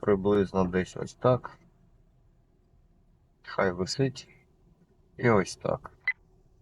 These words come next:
Дочекався ось такого замовлення. Доволі непогане. Майже тридцять гривень кілометр виходить. В центр.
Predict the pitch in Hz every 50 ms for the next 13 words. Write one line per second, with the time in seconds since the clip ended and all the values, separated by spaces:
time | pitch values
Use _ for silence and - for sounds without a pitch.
0 | _ _ _ _ _ _ _ _ _ _ - _ _ _ _ _ _ _ _ _
1 | - - _ - - - _ _ - - _ - - _ _ _ _ _ _ _
2 | _ _ _ _ _ - 110 101 95 113 110 - - 131 - - 135 123 117 -
3 | - 120 117 113 - - 117 - - 120 113 117 117 113 113 120 127 139 143 139
4 | 127 110 104 104 98 92 90 - - - - - _ _ _ _ _ _ _ _
5 | _ _ _ _ _ _ _ _ 98 98 110 107 110 113 113 113 113 110 110 107
6 | 104 - - 110 107 117 127 135 131 123 107 95 - - - - - - _ _
7 | _ _ _ _ _ _ - _ _ _ _ _ _ - 110 117 120 120 113 113
8 | 113 - - 120 123 123 - - 120 113 110 113 120 117 113 113 110 107 - 120
9 | 117 120 123 135 147 160 - - 120 107 98 98 - - - 104 98 90 95 -
10 | - - - - - - - - _ _ _ _ - - _ _ _ _ _ _
11 | - _ _ _ _ - _ _ - _ _ - - - - - - - - -
12 | _ _ _ _ _ _ _ _ - - - - - 117 123 127 123 - 117 95
13 | 92